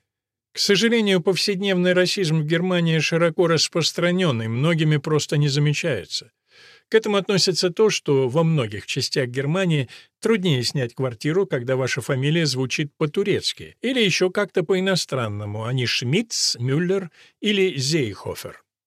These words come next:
Короче говоря, впечатление, что расизм у нас не так распространён, обманчиво. Достаточно спросить об этом тех, кого в Германии систематически и порой насильственно исключают, что касается не только иностранцев или немцев, которые по документам ещё не живут в Германии вот уже двадцать поколений.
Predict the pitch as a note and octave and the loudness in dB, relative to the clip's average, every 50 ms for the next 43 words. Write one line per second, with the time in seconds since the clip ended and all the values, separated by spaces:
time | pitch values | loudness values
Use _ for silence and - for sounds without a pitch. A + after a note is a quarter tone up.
0 | _ _ _ _ _ _ _ _ - - F#3+ C#4 C#4 - - A3+ G#3+ G3+ G#3+ G#3+ | _ _ _ _ _ _ _ _ 0 2 2 2 2 0 2 2 4 4 4 4
1 | B3 A#3+ F3+ - - G3+ - - F#3 D#3 G#3+ A#3+ A#3 G3+ F#3+ D#3 - - F3 F3+ | 2 0 0 -2 -4 -4 -4 -4 -4 -2 -2 -2 0 2 0 0 2 2 2 2
2 | F#3 F3+ - G#3 F#3 D3 D3 D#3+ E3 E3 E3+ D#3+ - - F3 E3+ E3 - F3+ D3 | 2 2 2 0 0 0 0 0 2 2 2 2 0 0 0 -2 0 0 -2 -2
3 | - D#3 D3 D3 - - - D#3+ - - - E3+ F3 F3+ G3 F#3+ F3+ F3+ F3 E3+ | 0 -2 -2 -2 -2 -2 -2 -2 -2 -2 -2 -2 0 0 0 0 0 0 0 0
4 | E3 C#3 A2 F#2 - - - D#2 D#2 E2 _ _ _ _ _ _ _ _ _ _ | -2 -2 -4 -4 -6 -8 -10 -10 -18 -20 _ _ _ _ _ _ _ _ _ _
5 | - G2+ A#2 C3 - - G#3+ G3+ F3+ - - G3 F3 - - F#3 F3+ E3+ - G3 | -8 -4 -2 -2 0 2 0 0 0 -2 0 0 0 0 2 2 2 2 2 0
6 | F3 - E3 D#3+ F3+ F3 F3 E3 D#3+ - - G#3+ F3+ C#3+ - - C#3+ C3 C#3 C#3+ | 0 0 0 0 0 -2 -2 -4 -2 0 0 0 0 -2 -4 -4 -2 0 0 0
7 | C3 C3+ D3+ C#3+ D3 E3 F3 E3+ E3 D#3+ - - F#3 - - - F3+ D#3+ D#3+ D3 | -2 -2 -2 -2 0 0 0 0 0 0 0 0 -2 -2 -2 0 0 0 0 -2
8 | - G3 F3+ - - - - - B2 A#2 - C3 D3+ D#3+ D3+ D3 C#3+ - - F#3 | -4 -6 -8 -6 -6 -6 -4 -4 -6 -4 -2 -2 0 0 0 0 0 0 0 -2
9 | G3+ F#3+ - - - C#3 B2+ B2+ B2+ A2+ - - B2+ A#2 A2+ - A2 G#2+ A#2 C#3+ | -2 -2 -4 -4 -4 -4 -4 -2 -4 -4 -4 -4 -6 -4 -4 -4 -4 -2 -2 -2
10 | F3 F3 _ - - - - - - - - F3+ F3 - F#3 D3+ - F#3+ E3+ D#3+ | -4 -4 _ -16 -20 -20 -20 -12 -8 -4 0 0 2 2 2 2 2 2 0 0
11 | D3 - F3 E3+ E3+ F3+ E3+ - B2 G#2 - A#2+ A2+ A2+ A#2+ G#2+ - - - D3 | 0 -2 -2 0 0 0 0 -2 -2 -4 -4 -8 -6 -6 -6 -6 -6 -4 -2 -2
12 | C3+ A#2 - - A2+ - D3+ C#3+ E3+ G#3 A3 F#3 C#3 - - G#2 - - B2+ A2+ | -2 -2 -4 -6 -4 -2 -2 -2 0 2 2 0 0 -2 -4 -8 -8 -8 -8 -4
13 | C#3+ C3+ C#3 C#3 - D3 C3+ C#3 D3+ C#3 D3 D#3 D3 C#3+ E3 D3+ D3+ D3+ C#3 - | -2 -2 -2 -2 -2 -4 -4 -2 -2 -2 0 0 -2 0 0 0 0 0 0 0
14 | E3 D3+ D#3 C#3+ C#3+ D#3+ D3+ C#3+ C3+ C3+ C3+ C#3+ C#3+ D3 E3 F3+ F3+ F#3+ F#3+ F3 | 0 0 0 0 0 0 0 0 -2 0 -2 0 0 0 0 0 0 0 0 0
15 | C#3 D3 D3+ D3 D#3 C3 D3 D3 C3 C3+ C#3+ C3+ - - D#3+ D#3 - F3+ E3+ G#3+ | 0 0 -2 0 -2 -2 -2 -2 -2 -2 -4 -4 -4 -6 -8 -6 -6 -4 -2 -2
16 | G3 D#3 A2+ D#2+ - - | 0 0 -2 -4 -6 -18